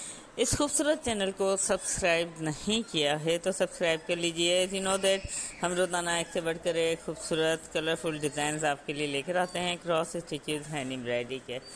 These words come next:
तो आज के designs को enjoy कीजिए। अगर आपको कोई clip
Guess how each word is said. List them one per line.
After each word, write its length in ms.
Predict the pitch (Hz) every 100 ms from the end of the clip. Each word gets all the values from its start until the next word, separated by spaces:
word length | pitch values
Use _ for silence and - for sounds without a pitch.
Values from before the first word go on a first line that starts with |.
| - - - -
तो 60 |
आज 220 | 156 160 -
के 100 | 180
designs 460 | 175 180 180 185
को 140 | - 185 185 - - - - - 160
enjoy 380 | 165 175 180 196
कीजिए। 480 | 220 190 214 208 214 - - - - - - - - - - - - - - - - - - - - - 151
अगर 500 | 170 190 208 202 226 - - - - - - - - - - - - - - - -
आपको 560 | 156 185 - - 143 139 - - - - - - - - -
कोई 160 | 180 185
clip 340 | - 196 208